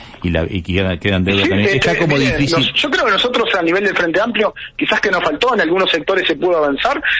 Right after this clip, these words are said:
Speaker 2: y este gobier-, este gobierno hace dos años que nos viene diciendo que nos va a enviar la reforma del Estado y no ha enviado un, un, un artículo todavía.
Speaker 1: Me queda la rendición
Speaker 2: Yo creo
Speaker 1: de cuentas para preguntarle, Charles Carrea, que todavía no la están tratando ustedes, pero les va a llegar en, son plazos de cuarenta y cinco días, o sea que les va a llegar.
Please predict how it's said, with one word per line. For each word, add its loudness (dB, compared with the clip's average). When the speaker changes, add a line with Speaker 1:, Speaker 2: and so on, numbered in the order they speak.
Speaker 2:
y -2
este 0
gobier-, 2
este 0
gobierno 2
hace 0
dos 0
años 2
que 0
nos 2
viene 2
diciendo 0
que 0
nos 2
va 2
a 0
enviar 2
la 2
reforma 0
del 2
Estado 0
y 2
no 2
ha 2
enviado 2
un, 2
un, -2
un 2
artículo 0
todavía. 2
Speaker 1:
Me 2
queda 2
la 4
rendición 2
Speaker 2:
Yo 2
creo 2
Speaker 1:
de -6
cuentas 2
para 0
preguntarle, 0
Charles 0
Carrea, 0
que 0
todavía 0
no 2
la 2
están 0
tratando 0
ustedes, 0
pero 0
les 0
va 2
a 2
llegar 2
en, 0
son 0
plazos 0
de 0
cuarenta 0
y 0
cinco 0
días, 0
o -2
sea 0
que -2
les 0
va 2
a 2
llegar. 0